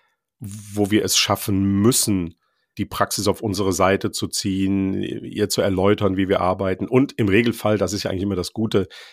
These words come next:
ich spreche ja oft mit Interessenten, das war ja auch der, der Auslöser unseres heutigen Podcasts. Und da versuche ich eigentlich schon sehr früh klarzumachen, wie wir arbeiten und, und, und was uns wichtig ist in einer Zusammenarbeit und wo wir vielleicht auch sagen, hey, das sind sehr kritische Punkte. Und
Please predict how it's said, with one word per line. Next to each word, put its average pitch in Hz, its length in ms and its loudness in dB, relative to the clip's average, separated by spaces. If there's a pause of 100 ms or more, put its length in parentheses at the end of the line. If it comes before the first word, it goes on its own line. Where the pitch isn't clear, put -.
(120)
ich - 100 -4
spreche 95 320 2
ja - 60 4
oft - 240 -2
mit - 120 -8
Interessenten, 151 680 4
das 110 200 2
war 120 80 2
ja 113 160 2
auch - 100 4
der, - 240 0 (440)
der - 140 -6
Auslöser 110 600 6
unseres 95 380 0
heutigen 104 380 0
Podcasts. - 720 -4 (440)
Und 101 200 -2
da 98 80 2
versuche 107 400 -2
ich - 140 -6
eigentlich 101 280 -6
schon 98 180 -4
sehr 92 220 0
früh 104 480 0 (520)
klarzumachen, 90 960 -6 (580)
wie 95 300 -4
wir 98 180 2
arbeiten 92 800 0
und, 98 200 -8
und, - 180 -6
und 92 180 -6
was 90 180 0
uns 82 300 -4
wichtig - 400 -8
ist 95 240 -4
in 95 100 -6
einer 92 240 -6
Zusammenarbeit 92 840 -4
und 98 260 -8
wo 107 140 6
wir 131 80 8
vielleicht 107 320 2
auch 98 80 -2
sagen, 101 400 0
hey, 107 180 -2
das - 220 -2
sind 98 180 -4
sehr 110 280 -2
kritische - 600 -4
Punkte. 90 440 -8
Und 87 280 -12